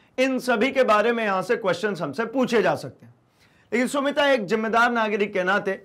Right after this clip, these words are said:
सबसे फर्स्ट वो आरटीआई एक्ट के तहत जा करके पहले पता किया कि भैया नियम क्या कहता है, क्या ये जो बिल्डर वहां पे घर बना रहे हैं वो बिल्डर सही काम कर रहे हैं या फिर ये बिल्डरों द्वारा गलत काम किया जा रहा है।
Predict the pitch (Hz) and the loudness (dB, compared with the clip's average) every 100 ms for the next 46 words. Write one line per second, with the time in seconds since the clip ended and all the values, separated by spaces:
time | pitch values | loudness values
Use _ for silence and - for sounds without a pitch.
0 | _ _ - 247 - 262 247 254 254 254 | _ _ 0 0 2 0 0 2 0 0
1 | 240 226 - 214 202 247 233 226 226 196 | 0 2 2 0 0 2 2 2 -2 -4
2 | - 208 202 - 175 175 131 180 196 190 | -4 -6 -6 -2 -2 -2 0 2 2 0
3 | 156 160 170 - _ - 208 214 208 233 | -4 -4 -8 -10 _ 0 2 2 0 0
4 | 285 262 214 196 202 214 202 226 220 - | 2 2 2 0 2 0 0 2 2 0
5 | 156 160 240 269 240 196 160 156 147 135 | -6 -2 0 0 2 0 0 -4 -6 -12
6 | - _ _ _ _ _ - 247 247 285 | -20 _ _ _ _ _ 0 4 4 4
7 | 285 240 262 247 254 269 254 247 240 254 | 0 2 4 4 4 2 4 2 2 2
8 | 190 196 240 233 220 214 214 233 254 220 | 4 2 2 0 0 0 0 0 -2 -2
9 | 208 214 220 190 196 175 208 226 220 220 | 0 0 0 -4 0 0 2 2 0 0
10 | 220 220 - _ _ - 170 220 233 262 | -4 -4 -10 _ _ -6 0 2 2 2
11 | 262 233 240 247 247 233 226 220 196 220 | 4 4 2 4 4 4 2 2 2 0
12 | 220 208 185 185 180 156 143 123 | 2 0 0 0 0 0 -4 -8